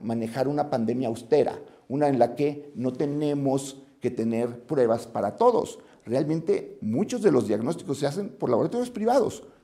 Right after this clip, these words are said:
no los hace el gobierno. Si no tuviéramos esos laboratorios privados, yo no sé en dónde estaríamos, pero la carencia de pruebas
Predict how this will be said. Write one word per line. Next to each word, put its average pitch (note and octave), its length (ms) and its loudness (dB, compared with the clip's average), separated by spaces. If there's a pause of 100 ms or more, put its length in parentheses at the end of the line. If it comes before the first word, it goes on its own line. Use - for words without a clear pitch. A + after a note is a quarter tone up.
(140)
no A#2+ 160 0
los D#3+ 200 0
hace C3 160 -4
el C3+ 40 -4
gobierno. G#3 520 2 (760)
Si C3+ 140 -4
no E3+ 180 2
tuviéramos A#3 400 2
esos G#3+ 180 -2
laboratorios D#3+ 360 6
privados, F#3 280 6
yo C#3 80 0
no D3+ 120 0
sé D#3 100 0
en D#3 100 2
dónde C#3 200 0
estaríamos, D#3 600 0 (540)
pero G2 160 -2
la F#2+ 180 -2
carencia G#3 400 2
de C3 120 6
pruebas C#3+ 560 0